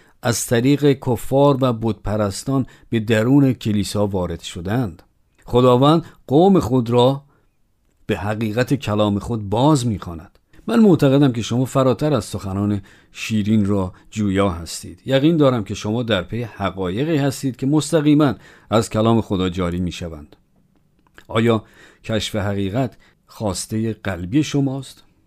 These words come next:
شما مستحق حقیقت هستید. منظور کلام خدا از عبارت سر و بابل عظیم و مادر فواحش و خبائث دنیا چیست؟ تا رسیدن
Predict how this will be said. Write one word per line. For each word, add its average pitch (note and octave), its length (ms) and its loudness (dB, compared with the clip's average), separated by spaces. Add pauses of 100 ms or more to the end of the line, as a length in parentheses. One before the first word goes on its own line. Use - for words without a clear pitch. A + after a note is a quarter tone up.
(400)
شما E3+ 300 0
مستحق B2 580 -2
حقیقت G2+ 680 -8
هستید. - 480 -10 (540)
منظور D3 400 4
کلام D3 320 4
خدا B2+ 280 2
از B2+ 120 -4
عبارت A#2 720 -2 (400)
سر A#2+ 300 0
و A#2 140 2
بابل A2 480 0
عظیم A2+ 760 -2
و A2+ 140 0
مادر A2 560 0
فواحش G#2+ 1000 0 (120)
و G#2 120 0
خبائث G#2+ 640 -4
دنیا G2+ 400 0
چیست؟ - 560 -8 (720)
تا A#2+ 140 0
رسیدن C#3 840 2